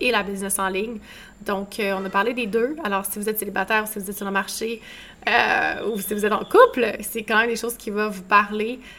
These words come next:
parce que, évidemment, quand on parle de séduction en ligne, on parle de vente en ligne, il y a tout, il y a vraiment un, il y a vraiment quelque chose qui se fait avant la vente, avant la transaction,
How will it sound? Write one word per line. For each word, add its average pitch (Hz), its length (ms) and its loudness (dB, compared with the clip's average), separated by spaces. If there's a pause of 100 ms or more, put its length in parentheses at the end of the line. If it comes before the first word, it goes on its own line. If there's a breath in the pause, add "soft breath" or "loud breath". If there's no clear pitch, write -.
(140 loud breath)
parce 196 220 -2
que, 190 580 -2
évidemment, 208 360 -2
quand 233 140 -6
on 196 60 -8
parle 208 160 0
de 202 60 0
séduction 208 340 -2
en 214 80 2
ligne, 233 180 0
on 214 60 -2
parle 202 180 0
de 196 100 0
vente 233 280 2
en 208 100 0
ligne, 214 320 -2
il 202 60 -6
y 190 60 -2
a 196 100 -4 (380)
tout, 320 340 4
il 214 80 0
y 214 80 0
a - 20 0
vraiment 254 320 0
un, 202 320 2 (640 loud breath)
il 254 80 -2
y - 20 0
a 254 60 -2
vraiment 370 220 4
quelque 240 200 -2
chose 269 360 2
qui - 100 -12
se - 180 -4
fait - 280 4
avant 220 400 2
la 202 160 4
vente, 214 500 2
avant 233 260 8
la 220 60 4
transaction, 208 640 -4